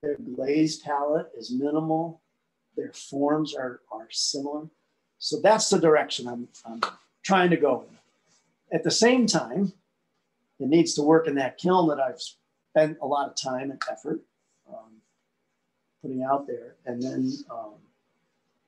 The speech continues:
so that, that's, that's kind of, you know, that's the answer. I should talk about this kiln, by the way. I, I mentioned that the first kiln, Tom and myself and a gentleman by the name of John Bernard, a friend of mine who's also a potter.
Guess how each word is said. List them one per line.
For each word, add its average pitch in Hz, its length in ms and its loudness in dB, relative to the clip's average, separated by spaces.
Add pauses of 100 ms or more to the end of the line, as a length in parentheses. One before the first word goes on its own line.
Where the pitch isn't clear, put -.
(2750)
so 160 180 4
that, - 340 4
that's, - 460 0
that's - 200 -4
kind 120 160 -10
of, 110 100 -18 (360)
you 113 80 -20
know, 104 60 -20 (520)
that's - 200 -16
the - 80 -20 (100)
answer. - 240 -18
I 170 40 4
should 180 200 2
talk 240 160 8
about 196 220 6
this - 200 -2
kiln, 151 360 4
by 120 100 -4
the 120 80 -2
way. 123 180 -4
I, 139 120 -4 (420)
I 123 40 -6
mentioned 165 440 4
that 139 140 -4
the 120 80 -10
first 185 380 2
kiln, 139 300 2
Tom 151 360 2
and 135 200 -2 (600)
myself 139 580 -2
and 123 180 -4
a 123 40 -4
gentleman 139 340 0
by 123 140 -2
the 127 60 -4
name 120 100 -6
of 117 60 -10
John 139 260 2
Bernard, 135 400 4
a - 20 -12
friend 135 240 -8
of 131 60 -4
mine 127 180 -2
who's 117 120 -6
also 139 300 -2
a - 140 -20
potter. 123 280 -6